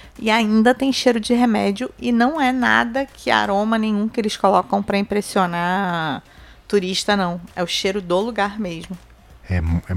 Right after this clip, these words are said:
Speaker 2: é, é sinistro. É sinistro
Speaker 1: É,
Speaker 2: e é
Speaker 1: você se coloca no lugar das pessoas que ficaram ali presas.
Speaker 2: É,
Speaker 1: É
Speaker 2: e aí
Speaker 1: muito
Speaker 2: você
Speaker 1: doido.
Speaker 2: lembra dos filmes sobre Alcatraz que você já assistiu, Fuga de Alcatraz, enfim, The Rock.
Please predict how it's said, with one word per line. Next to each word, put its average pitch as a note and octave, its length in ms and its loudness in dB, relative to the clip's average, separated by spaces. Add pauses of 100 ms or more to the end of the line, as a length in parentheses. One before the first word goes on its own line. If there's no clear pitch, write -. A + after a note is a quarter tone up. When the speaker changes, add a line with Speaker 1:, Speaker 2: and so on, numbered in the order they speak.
(200)
Speaker 2:
é, F2 280 -2
é D2 40 -8
sinistro. E2+ 680 0 (400)
É F2+ 80 -4
sinistro A2+ 840 2
Speaker 1:
É, A2+ 60 4
Speaker 2:
e A2 260 2
é G#2 100 2
Speaker 1:
você A#2 160 0
se - 120 -6
coloca F#3 360 0
no F#3+ 120 -4
lugar F3+ 260 0
das F#3 160 -4
pessoas F3+ 380 -8
que - 80 -16
ficaram F3 360 -6
ali F3 160 -4
presas. D3 400 -10
Speaker 2:
É, C3+ 260 6
Speaker 1:
É B2+ 60 6
Speaker 2:
e A#2+ 60 8
aí A#2+ 100 10
Speaker 1:
muito B2 60 2
Speaker 2:
você C3+ 140 4
Speaker 1:
doido. B2 120 6
Speaker 2:
lembra A#2 200 8
dos G#2 200 0
filmes G#2 380 4
sobre G2 260 2
Alcatraz F#2 520 0
que - 100 -10
você F#2 260 -2
já F#2+ 120 2
assistiu, E2 760 0
Fuga F#2 260 -6
de F#2 80 -4
Alcatraz, F#2+ 720 -2
enfim, D#2+ 300 -4
The D2+ 140 -6
Rock. E2 560 2